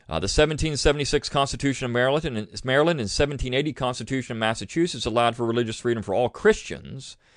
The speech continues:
and the Maryland state Constitution imposed a tax for supporting Christianity in the state.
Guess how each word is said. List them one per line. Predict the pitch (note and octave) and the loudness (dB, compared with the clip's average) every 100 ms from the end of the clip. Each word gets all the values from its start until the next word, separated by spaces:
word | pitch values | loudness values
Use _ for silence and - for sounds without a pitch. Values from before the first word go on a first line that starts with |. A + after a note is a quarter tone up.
| _ _ - | _ _ -8
and | A2 | -2
the | |
Maryland | B2+ C3+ C3+ A2+ | 4 4 4 0
state | C3+ B2 - | 0 0 0
Constitution | C3 A#2+ A#2 B2 A#2+ | -2 0 -2 -2 -4
imposed | G#2 A#2 A#2 G#2 | -2 2 2 0
a | |
tax | - A#2+ A#2 - | -2 -2 -2 -6
for | |
supporting | - G2 A#2 A2+ G#2+ | -10 -6 -2 -2 -2
Christianity | C3 A2+ G#2 G2+ G2 - | -2 -2 -2 -2 -4 -4
in | G#2+ | -6
the | B2+ | -4
state. | - G#3+ G3 | -4 -4 -6